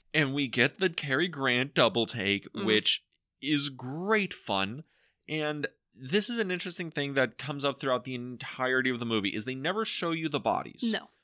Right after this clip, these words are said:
Speaker 1: You never actually see a dead body in the movie. They talk about it a lot, though.
Speaker 2: Mm-hmm.
Speaker 1: And Mortimer at first is like, "Who is that?" And he's like, "Oh my God, Teddy's finally broke.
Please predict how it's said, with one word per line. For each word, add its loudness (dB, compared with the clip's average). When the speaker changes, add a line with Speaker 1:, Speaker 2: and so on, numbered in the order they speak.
Speaker 1:
You -2
never 2
actually -4
see 0
a 0
dead 2
body 0
in -6
the -4
movie. 2
They 0
talk 0
about 0
it -2
a -2
lot, 2
though. -2
Speaker 2:
Mm-hmm. -8
Speaker 1:
And -2
Mortimer 2
at 0
first 4
is -6
like, -4
"Who 0
is 2
that?" 4
And -4
he's -6
like, -2
"Oh 0
my 2
God, 2
Teddy's 0
finally 0
broke. 0